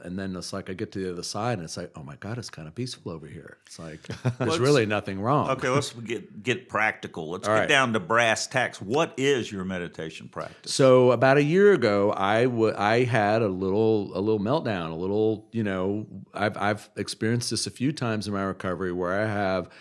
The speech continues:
Speaker 1: I, I would look back on it now and say it's sort of a spiritual crisis where I, I couldn't put a finger on one thing, but there was just something going on, and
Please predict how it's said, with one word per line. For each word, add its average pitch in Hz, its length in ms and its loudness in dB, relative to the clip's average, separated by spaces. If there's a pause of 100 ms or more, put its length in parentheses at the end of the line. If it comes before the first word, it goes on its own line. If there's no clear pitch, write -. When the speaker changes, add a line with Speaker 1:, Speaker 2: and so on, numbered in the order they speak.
(340)
Speaker 1:
I, 143 100 2
I 143 160 6
would 143 160 4
look 135 180 2
back 123 180 4
on 113 80 -2
it 104 100 -4
now 107 240 -2
and 92 120 -4
say 104 240 0
it's 92 120 -2
sort 110 200 0
of 95 80 -4
a 92 40 -4
spiritual 104 1200 2
crisis - 720 -4 (300)
where 95 560 0 (600)
I, 110 340 2
I - 20 2
couldn't 120 400 -2
put 120 180 2
a - 40 -2
finger 131 440 2
on 113 140 0
one 113 200 0
thing, 131 380 2
but - 140 -2
there 104 160 2
was 98 200 0
just 95 220 -4
something 123 460 2
going 110 260 0
on, 107 340 0
and 90 280 -2